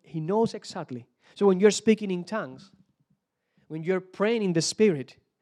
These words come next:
when you allow the Holy Spirit to intercede for you, what you are doing is allowing God to speak to God through you.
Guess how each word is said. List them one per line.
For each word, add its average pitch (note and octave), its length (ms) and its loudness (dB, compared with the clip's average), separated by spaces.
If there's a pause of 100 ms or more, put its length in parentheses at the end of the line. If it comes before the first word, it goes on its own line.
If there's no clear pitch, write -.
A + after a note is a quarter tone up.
when D#3 140 -4
you G#3 120 4
allow A3 120 2
the G3 140 -2
Holy F#3+ 220 0
Spirit G3+ 320 -6
to F#3+ 100 0
intercede F3 480 -6
for F#3 160 -4
you, F3 320 -4 (180)
what D#3 180 -4
you F3+ 80 -2
are F3 80 -2
doing D#3+ 400 -6 (920)
is E3 120 -10
allowing F3+ 420 2
God D#3 400 -2 (120)
to D#3+ 80 -14
speak F3 320 -8
to D#3+ 100 -12
God C#3+ 320 -8 (760)
through D#3 220 -6
you. C3+ 260 -6